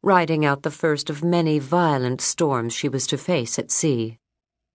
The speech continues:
Now the putrid green thing was swept aside, and Masterman peeked in, her eyes quickly moving from the empty cot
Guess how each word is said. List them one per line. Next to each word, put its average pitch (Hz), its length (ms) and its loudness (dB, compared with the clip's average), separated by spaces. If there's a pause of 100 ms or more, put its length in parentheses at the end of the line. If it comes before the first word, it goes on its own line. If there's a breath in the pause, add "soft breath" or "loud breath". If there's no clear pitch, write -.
(340)
Now 202 320 2
the 170 120 -2
putrid 160 560 -2
green 156 340 0
thing 139 380 -2
was 139 100 -2
swept 156 340 -2
aside, 156 580 0 (360 soft breath)
and 226 160 0
Masterman 180 640 -2
peeked 180 360 -4
in, 135 300 -2 (320 soft breath)
her 170 220 2
eyes 156 360 0
quickly 160 400 -2
moving 147 460 2
from 143 160 -2
the 139 160 0
empty 165 320 0
cot - 500 -2